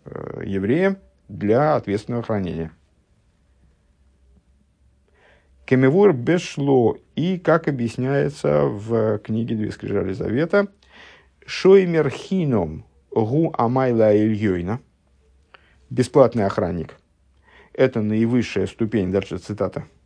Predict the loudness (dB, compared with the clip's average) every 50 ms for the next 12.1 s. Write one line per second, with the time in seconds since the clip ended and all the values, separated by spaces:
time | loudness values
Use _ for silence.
0 | _ -16 -12 -10 -10 -10 -10 -12 _ _ -12 -12 -12 -12 -12 -14 -12 -12 -10 -8
1 | -8 -6 -6 -6 -6 -6 -6 -8 -10 -12 -14 -12 -10 -10 -8 -10 -10 -10 -12 -16
2 | -18 -18 -14 -8 -6 -4 -4 -4 -6 _ _ _ _ _ _ _ _ _ _ _
3 | _ _ _ _ _ _ _ _ _ _ _ _ _ _ _ _ _ -4 -4 -4
4 | -2 2 4 4 4 4 2 0 -2 -2 0 0 0 0 0 -2 -4 -6 -10 -12
5 | -12 -10 -6 -4 -2 0 2 2 2 2 0 0 0 -2 -2 -4 -4 -4 -8 -6
6 | -4 -4 -2 -2 -2 -4 -2 0 0 0 0 2 2 2 2 2 2 2 0 -2
7 | -2 -4 -4 -4 -4 -4 -4 -2 -2 -2 0 0 -2 -4 -4 -2 0 0 0 -2
8 | -4 -8 -6 -4 -2 -2 -4 -4 -8 _ _ _ _ _ _ _ _ _ _ _
9 | _ _ _ _ -6 -2 -2 0 0 0 0 0 0 -2 -6 -8 -8 -4 0 0
10 | 0 0 0 -2 -4 -4 -4 -4 -6 -4 -4 -4 -6 -4 -4 -4 -4 -4 -4 -6
11 | -10 -8 -6 -6 -4 -4 -2 -2 -2 -2 -4 -6 -8 -8 -6 -4 -2 -2 -2 -4
12 | -6 -8